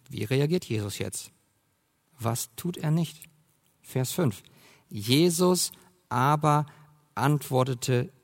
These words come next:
nichts mehr, sodass sich Pilatus verwunderte. Versteht das bitte richtig? Solange Jesus sich einer legitimen Frage ausgesetzt sieht, „Bist du der Christus?“,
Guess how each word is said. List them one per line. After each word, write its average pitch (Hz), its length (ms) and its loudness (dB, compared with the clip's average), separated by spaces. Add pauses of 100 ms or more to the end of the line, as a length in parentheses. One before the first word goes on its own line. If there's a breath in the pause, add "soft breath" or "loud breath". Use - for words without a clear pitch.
nichts 120 680 2
mehr, 101 320 -4 (480)
sodass 107 360 -4
sich - 260 -8 (320)
Pilatus 107 760 -4 (600)
verwunderte. 104 760 -2 (1600 soft breath)
Versteht 156 320 -2
das 147 100 2
bitte 170 160 4
richtig? 147 280 2
Solange 156 460 4 (100)
Jesus 170 520 4 (720)
sich 143 280 -4
einer 135 380 2
legitimen 165 760 4
Frage 175 580 0
ausgesetzt 117 600 0
sieht, 113 360 -4 (380)
„Bist 190 380 4
du 220 120 6
der 170 140 8
Christus?“, - 520 2